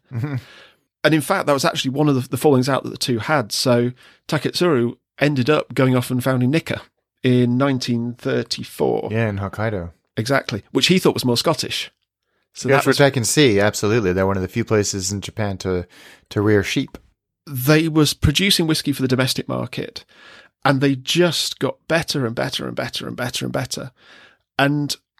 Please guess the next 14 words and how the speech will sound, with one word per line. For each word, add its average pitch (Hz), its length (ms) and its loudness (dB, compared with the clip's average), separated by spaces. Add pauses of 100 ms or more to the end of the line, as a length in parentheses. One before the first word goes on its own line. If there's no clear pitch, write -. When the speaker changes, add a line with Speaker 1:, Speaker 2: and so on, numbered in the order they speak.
(400)
Speaker 2:
when 160 320 4
they 165 140 4
started 143 420 0
going 127 300 4
from 120 800 -4 (120)
single 156 360 2
malt, 143 220 2
so 117 200 2
obviously 117 200 -4
Yamazaki 123 760 -2 (840)
is 117 140 0
a 110 80 0
single 113 260 2
malt, 110 560 -2